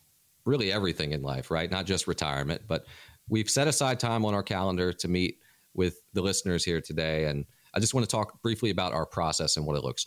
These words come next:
like. You know, it starts off with that simple phone call. We're gonna discuss,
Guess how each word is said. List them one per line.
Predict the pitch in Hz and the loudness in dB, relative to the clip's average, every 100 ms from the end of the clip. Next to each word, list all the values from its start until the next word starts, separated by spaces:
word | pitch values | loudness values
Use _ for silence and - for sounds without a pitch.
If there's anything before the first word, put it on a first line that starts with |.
| 50 | -6
like. | - _ - | -8 _ -6
You | 85 | -2
know, | 82 | 0
it | 87 | 0
starts | - 113 117 | -2 0 0
off | 110 | -2
with | 104 | -2
that | 98 90 | -2 0
simple | 104 98 92 | -2 0 -2
phone | 90 85 78 | 0 -2 0
call. | 82 69 67 _ - - | -2 -2 -4 _ -20 -6
We're | 113 | -2
gonna | 117 107 | 0 2
discuss, | 95 110 95 - | 0 0 -2 -2